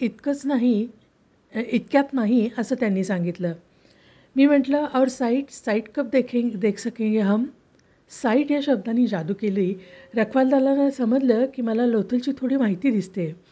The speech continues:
त्यांनी लगेच हल-, हसत डावीकडचं कुलूप उघडलं. "हाँ, आइए, साइट आप देख सकते हैं अभी." मग मी त्याच्याशी दो-, थोडी दोस्ती केली. मी इतिहासाची प्राध्यापक आहे आणि महाराष्ट्रातून आले म्हटल्यावर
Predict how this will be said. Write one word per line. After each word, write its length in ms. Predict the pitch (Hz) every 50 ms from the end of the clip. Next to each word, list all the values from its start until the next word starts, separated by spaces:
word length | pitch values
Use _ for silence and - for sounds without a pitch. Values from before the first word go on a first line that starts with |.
| _ _ - - - - _ -
त्यांनी 280 | 269 254 285 311 285
लगेच 300 | 277 269 247 320 311 311 -
हल-, 240 | 240 226 226 226 262 -
हसत 600 | - 220 233 226 - 294 254 - 247 - - -
डावीकडचं 580 | 202 220 202 190 196 226 220 254 220 208 233 247
कुलूप 320 | 254 240 208 226 233 254
उघडलं. 380 | 233 226 233 240 247 233 214 214 208 - - - - - _
"हाँ, 280 | - 254 277 285 269 254
आइए, 360 | 254 285 320 320 254 202 185
साइट 380 | - - 233 202 220 240 254
आप 160 | 254 269 277 -
देख 100 | 294 285 277
सकते 320 | - 269 254 254 - - 220
हैं 160 | 196 190 180
अभी." 220 | 165 160 170 165 165 - _ _ _ _ _ _ _ _ _ _ _ _ _ _ _ -
मग 100 | 262 302
मी 140 | 311 320 320
त्याच्याशी 420 | 285 311 277 277 294 269 - 302
दो-, 240 | 277 - 262 247 233 226
थोडी 200 | - 240 220 240
दोस्ती 340 | 240 220 190 185 - - 240
केली. 380 | - - 214 208 196 180 175 175 180 - - - - _ _ _ 233
मी 80 | 240
इतिहासाची 480 | 233 233 254 233 220 - 254 240 - 254
प्राध्यापक 580 | 240 262 220 202 170 202 202 - 233 226 -
आहे 320 | 226 196 214 247 202 190 196 - -
आणि 140 | 214 220 226
महाराष्ट्रातून 640 | 226 202 196 214 220 214 - 254 247 254 254 254
आले 220 | 233 220 208 233
म्हटल्यावर 440 | 240 240 220 - 254 254 233 220 226